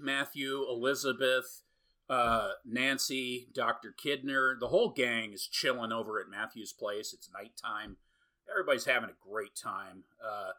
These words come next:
Kidner is giving drugs to Elizabeth to help her sleep. Suddenly, this is a real theme with Doctor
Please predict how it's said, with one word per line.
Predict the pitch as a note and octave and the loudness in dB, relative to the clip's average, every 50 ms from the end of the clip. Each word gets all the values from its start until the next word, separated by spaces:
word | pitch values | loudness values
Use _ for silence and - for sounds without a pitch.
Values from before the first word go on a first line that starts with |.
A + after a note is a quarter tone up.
| _ _ _ _ _ _ - - - | _ _ _ _ _ _ -10 0 2
Kidner | F#3 F#3+ F#3 F3 E3 D#3 C3+ B2 | 2 2 4 4 4 4 4 4
is | A2+ - - - | 0 -4 -6 -4
giving | B2+ A#2+ G#2 F2+ F2 - | -4 -6 -6 -8 -12 -14
drugs | - G#2 A#2 A#2+ B2+ C3+ C3 B2+ - - | -8 -4 0 2 4 4 2 2 -2 -8
to | - C#3+ B2+ | -4 -4 -4
Elizabeth | A2 G#2 A#2+ A2+ A2 A#2+ A2 A2+ A#2 - | -2 -2 -4 -4 -4 -4 -6 -6 -6 -8
to | A2 | -10
help | F#2+ A2 G#2+ F#2 - | -4 -2 -2 -2 -2
her | G#2 F#2+ | -4 -6
sleep. | - - - - A2 G#2 B2 B2 - - A#2 _ _ _ _ _ _ _ - _ _ _ _ _ | -4 -2 -2 -2 -2 -4 -6 -6 -6 -10 -14 _ _ _ _ _ _ _ -20 _ _ _ _ _
Suddenly, | - - - F3+ F#3+ F#3 E3+ D#3+ D#3 C#3+ A#2+ | -4 4 4 4 4 4 0 -4 -2 -2 -2
this | C#3 C3+ - | -4 -4 -4
is | B2 A#2 | -4 -4
a | B2 | -8
real | G2 F#2 G#2+ C3 B2+ A2+ | -6 -2 0 2 2 2
theme | G#2 - - - B2 G#2+ G#2+ F#2+ F2+ F2+ | 0 -2 -8 -10 -10 -10 -10 -14 -16 -18
with | F2+ E2+ - - | -20 -16 -6 -4
Doctor | A2+ F#2+ F2+ - - | -4 -4 -4 -8 -14